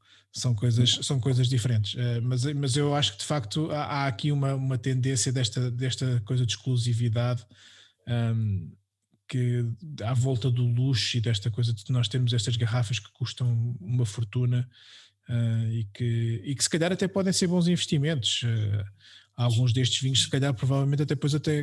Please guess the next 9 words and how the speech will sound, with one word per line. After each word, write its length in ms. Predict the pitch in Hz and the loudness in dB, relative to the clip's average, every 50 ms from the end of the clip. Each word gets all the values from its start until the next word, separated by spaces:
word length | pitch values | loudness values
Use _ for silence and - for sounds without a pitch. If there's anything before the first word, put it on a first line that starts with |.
| 135 - - | -4 -6 -4
comprares 440 | - 143 127 - 143 139 135 120 | -2 0 0 2 2 2 2 2
a 60 | 139 123 | 2 0
trinta, 340 | - 131 135 151 147 156 | 2 2 0 0 0 0
consegues 360 | 151 - 151 - 156 147 131 127 | 0 0 0 0 2 2 2 2
vendê-lo 320 | 143 143 135 135 147 147 | 2 2 2 2 2 0
se 100 | 101 - | 0 0
calhar 240 | - 147 139 143 147 | 0 0 2 2 2
a 60 | 139 | 2
quarenta. 600 | - - 135 135 165 180 156 117 - 110 104 101 | 2 2 2 4 4 2 2 2 4 4 4 4